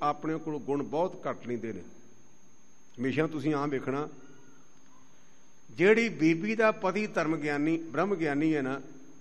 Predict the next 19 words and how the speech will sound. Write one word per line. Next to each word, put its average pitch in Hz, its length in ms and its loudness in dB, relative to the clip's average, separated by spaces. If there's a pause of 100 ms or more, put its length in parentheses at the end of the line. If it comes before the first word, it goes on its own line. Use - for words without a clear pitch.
(440)
ਸਾਰੀ 190 520 6
ਦੁਨੀਆ 180 400 6
ਉਸ 185 140 4
ਬੰਦੇ 160 320 2
ਨੂੰ 160 100 4
ਬ੍ਰਹਮ 160 240 2
ਗਿਆਨੀ 151 340 2
ਕਹੇ 160 180 0
ਤੇ 165 100 -2
ਉਹ 151 60 -2
ਕਹਿੰਦੀ, 160 260 0
"ਮੈਨੂੰ 175 220 2
ਜਾਣਦੀਆਂ 135 420 0
ਤੀਹਾਂ 160 320 0
ਸਾਲਾਂ 123 300 -2
ਤੋਂ 120 120 -4
ਵੱਡਾ 131 220 0
ਬ੍ਰਹਮ 135 260 0
ਗਿਆਨੀ।" 104 380 -4